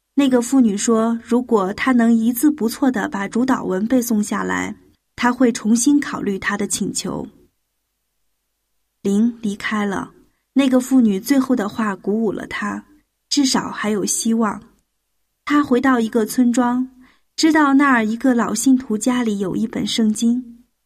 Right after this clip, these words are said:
老信徒对他的圣经有一种神圣的敬畏。当灵看到那本圣经时，他明白了，原来整本圣经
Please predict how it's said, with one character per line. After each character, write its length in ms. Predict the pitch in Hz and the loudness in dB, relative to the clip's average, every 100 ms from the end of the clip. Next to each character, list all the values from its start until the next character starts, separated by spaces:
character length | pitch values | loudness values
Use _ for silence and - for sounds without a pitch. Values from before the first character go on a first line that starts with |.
| _ _ _ _ - | _ _ _ _ -2
老 180 | 220 | 0
信 240 | 220 262 254 | 2 4 2
徒 220 | 233 220 | 2 0
对 160 | 254 247 | 0 0
他 180 | - | -2
的 80 | 226 | -2
圣 260 | 214 247 226 | 0 0 0
经 280 | 247 247 233 | 0 0 -2
有 120 | 175 | -2
一 140 | 214 | -2
种 180 | 214 185 | -2 -4
神 300 | 202 190 190 | -4 -2 -2
圣 220 | 220 269 | 2 2
的 100 | 214 | 2
敬 260 | 190 202 180 | -2 -4 -4
畏。 280 | 185 190 208 _ _ _ _ _ _ _ _ _ _ _ _ | -6 -8 -12 _ _ _ _ _ _ _ _ _ _ _ _
当 240 | 269 277 | 0 4
灵 220 | 269 233 254 | 4 4 2
看 220 | 277 269 | 2 2
到 140 | 254 | 4
那 140 | 240 254 | 4 4
本 200 | 226 180 | 0 -6
圣 240 | 208 240 | -2 2
经 220 | 220 240 254 | 2 2 2
时， 480 | - 180 175 - - _ - | 0 -6 -6 -10 -16 _ -8
他 180 | 220 | -2
明 260 | 214 190 185 | 0 0 -2
白 220 | 214 208 | -4 -4
了， 240 | - - - _ _ _ _ _ - | -6 -12 -16 _ _ _ _ _ 0
原 220 | 233 277 | 2 4
来 240 | 247 240 | 2 2
整 220 | 254 254 | 2 4
本 160 | 262 202 | 4 2
圣 240 | - 233 | 2 2
经 340 | 226 247 254 | 2 2 2